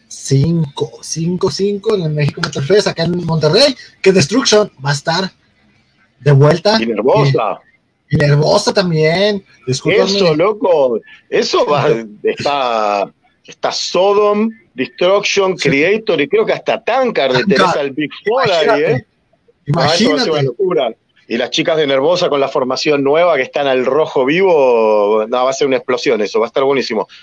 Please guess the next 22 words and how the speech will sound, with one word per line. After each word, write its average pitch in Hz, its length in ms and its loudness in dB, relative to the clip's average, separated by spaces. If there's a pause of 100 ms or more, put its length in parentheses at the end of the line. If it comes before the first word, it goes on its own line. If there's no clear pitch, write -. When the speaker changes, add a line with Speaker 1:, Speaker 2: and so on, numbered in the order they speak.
(280)
Speaker 2:
Voy 185 160 2
a 185 60 0
estar 190 220 0
ahí 175 380 0 (520)
y 120 100 -2
nos 143 140 -2
tomaremos 160 500 0
esas 151 220 -4
chelas. 135 480 -2
Speaker 1:
Claro 185 420 4
que 151 100 -4
sí. 208 460 4 (380)
Y, 160 240 -2
Speaker 2:
Invitás 156 320 0
Speaker 1:
y 175 60 -2
voy 220 120 -2
Speaker 2:
vos, 190 220 -2
¿no? 208 320 -2 (500)
Speaker 1:
A 156 360 2
huevo 233 340 2
que 220 100 -2
sí, 233 420 0